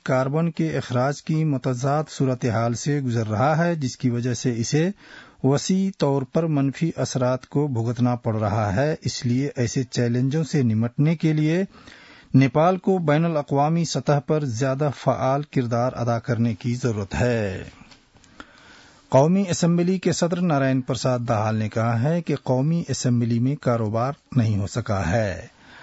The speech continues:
آج مقامی سطح کے نمائندوں اور ضلع کے مختلف دفتری سربراہان کے ساتھ مذاکراتی پروگرام میں صدر داہال نے اس بات پر زور دیا کہ حکومت کو قومی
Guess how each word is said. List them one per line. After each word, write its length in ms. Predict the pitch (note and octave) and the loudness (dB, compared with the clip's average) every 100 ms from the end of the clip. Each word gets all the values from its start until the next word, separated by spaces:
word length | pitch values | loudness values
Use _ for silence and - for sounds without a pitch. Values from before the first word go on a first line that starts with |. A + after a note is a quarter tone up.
| - - | -20 -4
آج 260 | A2 A2 A2 | 2 2 2
مقامی 460 | A2+ A2+ A2+ A#2 | -2 0 0 0
سطح 340 | A2 B2 D3+ C3+ | 0 -2 0 0
کے 120 | - C#3+ | 2 0
نمائندوں 640 | A#2+ B2 C3 D3+ D#3 D#3+ | 2 2 0 0 0 -2
اور 300 | D#3 C#3 C3+ | -2 -2 -2
ضلع 340 | A#2 A#2+ D3 | -2 0 0
کے 160 | D3+ D3+ | 0 0
مختلف 640 | B2+ B2+ - C#3 C#3 D3 - | 0 0 -2 -2 0 -2 -2
دفتری 520 | A#2 A2+ - D3 D#3 | -4 -2 0 0 0
سربراہان 720 | - C3+ A#2+ B2 A#2+ C#3+ D#3 | -2 -2 0 0 2 2 0
کے 140 | D#3 C3+ | -2 -4
ساتھ 320 | - B2+ C#3 | -2 -2 0
مذاکراتی 720 | C3 A#2 A#2+ A#2 B2 A#2 B2+ | 0 0 0 -2 -2 -2 -2
پروگرام 540 | B2+ A2+ A2 A#2 C#3 D#3 | -4 -2 -2 0 0 2
میں 180 | D3+ G3 - - - - - - - - | 2 0 -2 -10 -20 -20 -20 -20 -18 2
صدر 280 | E3 E3+ | 4 4
داہال 440 | D#3+ D3 C3+ D#3+ F#3+ | 4 2 4 2 2
نے 200 | G3 G3+ | 2 0
اس 140 | D#3 | 0
بات 320 | B2+ C3 C#3+ | 0 2 0
پر 100 | - | 0
زور 260 | B2+ B2 B2 | 0 2 0
دیا 320 | A2 C3 E3 | 0 0 0
کہ 140 | F3 F3+ | 0 0
حکومت 540 | B2 A#2 D#3 F3 F3+ | 0 0 0 0 -2
کو 240 | - D#3+ D#3+ | 0 0 0
قومی 400 | D3 C#3+ E3+ E3+ | 0 2 2 -2